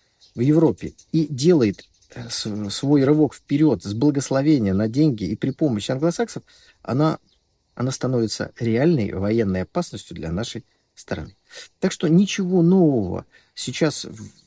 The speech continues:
с точки зрения геополитики не происходит. Видя, что Украина, безусловно, не справляется с, с ролью, э, антироссии, с ролью, э, государства, которое должно провоцировать, э, военные конфликты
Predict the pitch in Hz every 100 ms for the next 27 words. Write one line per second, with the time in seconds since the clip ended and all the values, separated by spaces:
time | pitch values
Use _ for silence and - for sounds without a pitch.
0 | _ - - 151 135 147 135 120 139 131
1 | 175 196 - 104 135 160 120 104 - 82
2 | 90 - _ 120 170 175 113 - 123 135
3 | 160 175 135 98 139 143 - 165 180 113
4 | 95 101 - 120 147 113 - 95 - -
5 | _ _ _ _ _ _ _ _ _ _
6 | _ _ _ _ _ _ _ - - 147
7 | 175 151 139 131 120 107 _ _ - 92
8 | 85 - 135 127 139 131 - 160 107 87
9 | - 131 139 127 123 - _ _ - 185
10 | 101 101 123 - 151 147 - 117 123 127
11 | 123 117 120 131 117 135 135 - 170 135
12 | 104 - - - 90 92 90 71 104 123
13 | 113 110 120 113 143 127 - 92 85